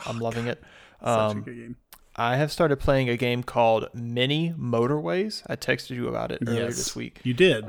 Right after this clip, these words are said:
Speaker 2: Um, I should have played it before
Speaker 1: That's
Speaker 2: now,
Speaker 1: fine.
Speaker 2: but I have heard good things about it before you texted me, so it's on my list.
Speaker 1: Finger guns in the air.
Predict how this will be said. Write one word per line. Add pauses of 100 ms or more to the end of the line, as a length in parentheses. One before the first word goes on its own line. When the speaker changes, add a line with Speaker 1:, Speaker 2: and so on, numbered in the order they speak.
(160)
Speaker 2:
Um, (380)
I
should
have
played
it
before
Speaker 1:
That's
Speaker 2:
now,
Speaker 1:
fine. (120)
Speaker 2:
but
I
have
heard
good
things
about
it
before
you
texted
me,
so
it's
on
my
list. (340)
Speaker 1:
Finger
guns
in
the
air.